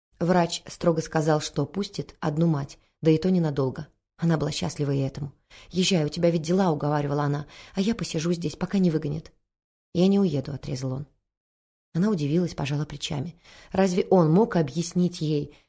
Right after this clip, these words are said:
что ехать ему некуда и не к кому? Да даже и не в этом дело. Просто он чётко понимал, что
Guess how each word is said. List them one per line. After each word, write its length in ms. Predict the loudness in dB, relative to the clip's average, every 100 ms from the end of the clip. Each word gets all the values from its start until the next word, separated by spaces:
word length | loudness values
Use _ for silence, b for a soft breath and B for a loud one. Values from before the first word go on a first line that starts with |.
| -20
что 340 | -6 -2 0 0
ехать 400 | 0 0 0 -4
ему 140 | 0
некуда 400 | 0 0 -2 -2
и 100 | -2
не 200 | 0 0
к 80 | 0
кому? 300 | -2 -2 -4 b b _ _
Да 120 | 0
даже 360 | 4 4 2 0
и 240 | 0 0
не 100 | 2
в 60 | 2
этом 200 | 0 -2
дело. 320 | -2 -4 -6 -16 _ _
Просто 300 | -2 0 2
он 100 | 0
чётко 320 | 2 -2 -2
понимал, 400 | 0 4 4 2
что 420 | -2 -2 0 0